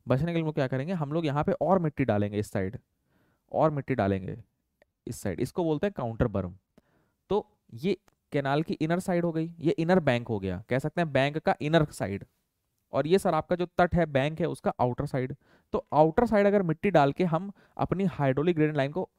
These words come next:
मिट्टी में दबाना चाहते हैं, मिट्टी में दबाना चाहते हैं, तो उसे हम बोलते हैं काउंटर बर्म। जो मिट्टी हमने पीछे की साइड डाली है ताकि पानी की लाइन बाहर ना आ जाए, इसे बोलते हैं काउंटर बर्म। समझ में आया? बहुत सिंपल बात है, ठीक है?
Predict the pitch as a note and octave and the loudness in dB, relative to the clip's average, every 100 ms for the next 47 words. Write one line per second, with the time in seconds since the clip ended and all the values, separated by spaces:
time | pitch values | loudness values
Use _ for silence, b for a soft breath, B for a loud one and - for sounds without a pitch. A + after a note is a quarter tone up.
0 | _ _ - C3+ - F#3 F3+ C3 B2+ C#3+ | _ _ -4 -2 0 -2 2 4 4 4
1 | F3+ D3+ B2+ A#2 A2 F#3 C4+ _ _ _ | 2 2 0 0 -2 -2 -4 _ _ _
2 | _ _ _ A2+ - D#3 C#3 B2 C#3 A#2+ | _ _ _ -6 0 0 2 0 0 0
3 | G#2+ D3+ - - - D3 A#2 G#2+ A2+ C3 | -2 -4 -6 -6 -2 -2 -2 -4 -4 -4
4 | B3+ - _ - A2+ A2+ A2+ F#2+ F#2 - | -4 -8 _ -6 -4 -2 -2 -4 -6 -14
5 | _ A#2 A#2 A#2 D3 D3 C#3 B2+ E3+ E3 | _ -8 -6 -2 -2 -2 -2 2 2 2
6 | C3+ A#2+ C#3+ D#3 C#3+ D3+ A#2+ B2+ C3 B2 | 2 2 2 2 0 -2 -2 0 -2 -2
7 | B2+ A#2+ C#3 A2+ A2 E3+ - b b b | 0 0 0 0 0 -2 -4 b b b
8 | b - C#3 C#3 A#2+ B2+ D3+ A2+ G#2 G#2+ | b -4 0 2 0 -2 -4 -6 -4 -4
9 | G2 - - - C#3 D3+ D#3+ F#3+ E3 F#3+ | -4 -8 -10 -6 -4 -4 -4 0 0 0
10 | E3+ D#3 C3 F#2+ G2+ G2 _ _ _ _ | 0 0 2 0 -4 -10 _ _ _ _
11 | _ _ _ _ _ _ - C#3 C4 | _ _ _ _ _ _ -2 2 0